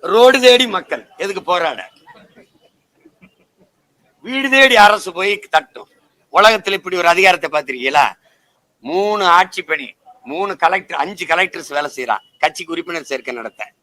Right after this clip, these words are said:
"உங்க ஓ டி பியை கொடுங்க, ஆயிரம் ரூபாய் போட்டு விடுறோம்."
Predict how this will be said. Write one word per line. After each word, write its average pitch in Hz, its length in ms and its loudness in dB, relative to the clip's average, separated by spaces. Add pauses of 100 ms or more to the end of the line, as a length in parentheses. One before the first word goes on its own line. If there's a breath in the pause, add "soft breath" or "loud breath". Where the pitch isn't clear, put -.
(1400)
"உங்க 139 200 -6
ஓ 151 160 -4
டி 147 160 -12
பியை 120 160 -12
கொடுங்க, 139 440 -16
ஆயிரம் 123 300 0
ரூபாய் 117 160 -6
போட்டு 110 320 -18
விடுறோம்." - 480 -20